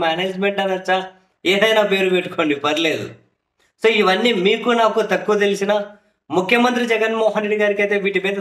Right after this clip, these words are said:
సంపూర్ణ అవగాహన ఉంటది. ఏం జరుగుతోంది, Political equations ఎట్లున్నాయి, ఈ అన్ని చుక్కలు కలుపుతున్నది ఎవరు,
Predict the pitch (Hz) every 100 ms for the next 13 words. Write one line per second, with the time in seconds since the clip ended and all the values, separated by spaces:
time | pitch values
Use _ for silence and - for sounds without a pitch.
0 | - 147 147 202 214 208 202 208 190 202
1 | 190 196 196 202 - _ _ _ _ _
2 | 117 190 247 233 214 220 240 247 233 226
3 | 196 - - _ _ - 190 226 233 233
4 | 220 208 214 208 202 190 190 226 233 226
5 | 208 - - _ - 180 170 160 190 233
6 | 247 247 247 - 214 - 233 220 156 -
7 | - _ _ _ _ - 160 185 226 233
8 | 226 214 208